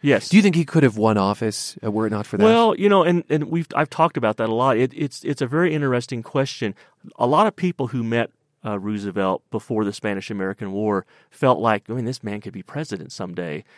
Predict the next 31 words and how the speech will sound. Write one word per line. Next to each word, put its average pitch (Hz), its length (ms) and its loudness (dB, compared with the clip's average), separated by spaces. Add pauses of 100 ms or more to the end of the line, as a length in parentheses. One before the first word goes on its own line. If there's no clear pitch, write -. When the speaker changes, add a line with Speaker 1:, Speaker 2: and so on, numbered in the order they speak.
(220)
Speaker 1:
But 131 180 2
I, 175 300 2 (320)
I'm 196 180 0
not 143 160 0
so 135 220 -2
sure 175 280 -2
without 131 520 0
his 127 260 -4
heroics 117 580 -2
and 113 240 -4
the 110 240 -2 (400)
national 131 460 0
spotlight 110 680 2
that 98 160 -4
he 107 500 -4 (280)
earned 110 500 2 (260)
from, 104 280 -2
from 107 340 -2
his 107 480 -2
actions 107 640 -2
in 120 160 -6
Cuba 107 500 -2 (320)
that 113 140 2
he 147 160 2
would 127 300 4
really 123 340 2
have 107 180 -2
gotten 113 280 2
to 113 40 -4
the 98 100 -6
presidency 104 720 -6